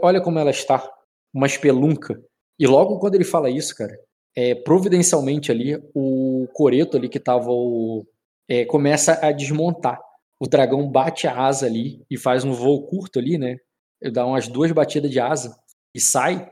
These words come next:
e o coreto desaba. E com o efeito ali do, daquela poeira sobrando assim, ele diz,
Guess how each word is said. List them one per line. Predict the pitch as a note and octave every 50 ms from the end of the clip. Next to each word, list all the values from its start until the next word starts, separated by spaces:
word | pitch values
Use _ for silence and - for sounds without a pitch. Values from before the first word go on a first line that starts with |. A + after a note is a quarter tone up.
| _ _ _ _ -
e | C#3+ D3
o | D3+ D#3 D3+ D3 D3
coreto | - E3 D3 C#3+ D3 D3 D3 C#3
desaba. | C#3+ E3+ E3+ C#3 B2 A#2 A#2 A#2 A#2 A#2 A2+ A2+ - - _ _ _ _ _ _ -
E | C3 B2+
com | A#2+ - - D#3
o | E3+
efeito | E3 E3 - - - C#3 E3 G#3 - -
ali | C3+ B2+ C#3 D#3
do, | C#3 C3 A#2+ G#2+ - - - - - - - - - - C#3
daquela | C#3+ C#3 - C#3+
poeira | C#3+ - D3+ C#3+ C#3
sobrando | C#3+ D3+ C3 C3 C3+
assim, | C3 - D3 C#3 C#3+
ele | C#3+ B2 B2
diz, | A2+ A2+ A2+ A2 G#2 - -